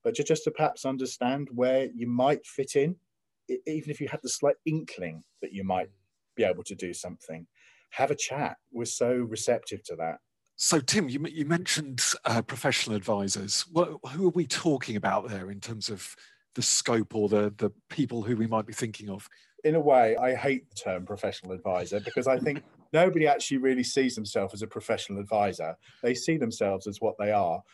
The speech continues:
Speaker 1: you know, a financial advisor, a lawyer, a will writer, a tax expert,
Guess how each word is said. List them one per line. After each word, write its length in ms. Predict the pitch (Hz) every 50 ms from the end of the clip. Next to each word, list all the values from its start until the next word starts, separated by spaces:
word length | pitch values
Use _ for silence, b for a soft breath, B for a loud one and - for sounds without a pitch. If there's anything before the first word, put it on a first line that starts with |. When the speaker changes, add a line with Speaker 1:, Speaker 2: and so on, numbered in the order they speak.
| b b _
Speaker 1:
you 100 | 117 101
know, 60 | -
a 80 | 98 -
financial 600 | - - 123 123 120 127 123 120 104 - - 107
advisor, 440 | 95 - 87 85 90 92 - 107 - -
a 60 | 113
lawyer, 520 | 117 117 123 117 104 95 90 90 82 87 - -
a 100 | 107 113
will 280 | 117 127 123 117 107
writer, 420 | 92 98 92 90 87 - - 110 -
a 60 | - -
tax 440 | - - - 131 - - - -
expert, 560 | 104 92 90 - - - - 85 82 82 80